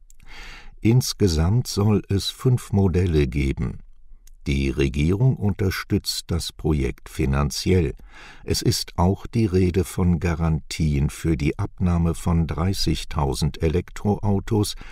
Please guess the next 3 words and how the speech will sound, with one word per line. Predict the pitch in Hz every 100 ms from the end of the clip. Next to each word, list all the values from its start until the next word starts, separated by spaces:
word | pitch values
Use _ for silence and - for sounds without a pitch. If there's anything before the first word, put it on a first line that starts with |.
| - - -
bis | 95 - -
Ende | 85 82 78 80 76
zweitausendfünfunddreißig. | - - 71 65 - - 71 65 73 65 - - - - 85 80 - - 80 71 - - - -